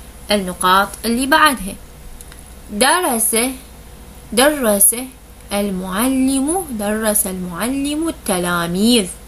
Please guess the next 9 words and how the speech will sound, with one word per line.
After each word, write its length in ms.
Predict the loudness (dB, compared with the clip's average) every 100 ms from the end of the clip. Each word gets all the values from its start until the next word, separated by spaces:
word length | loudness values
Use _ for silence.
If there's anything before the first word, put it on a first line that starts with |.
| -20 -20 -20 -20 -20 -8
درس 480 | -4 -2 2 4 2
المعلم 680 | 0 -4 -4 -4 0 2 2
التلاميذ. 840 | 0 -2 -2 0 0 2 2 2 0 -12 -20 -18 -18 -8 -2
درست 1000 | -2 0 2 4 4 2 -2 -2 -2 -4 -12 -18 -18 -18 -2 2
المعلمة 1400 | 2 2 2 4 4 4 4 4 2 2 0 2 4 4 -2 -18 -2
التلميذات، 1400 | -2 -2 -6 4 4 6 4 4 2 2 4 4 4 0 -8 -16 -18 -18 -20 -20 -20 -20 -20 -18 -18 -6
درست 880 | 2 2 2 2 2 2 0 -4 -6 -10 -14 -10 -6 0
المعلمة 1500 | 0 0 -4 -6 -2 -2 -2 -2 -2 2 2 2 -2 -8 -8 -8 -8 -8 -4 4
التلميذات. 1700 | 4 4 -2 -12 -8 -2 -2 0 0 -2 -2 0 2 2 2 0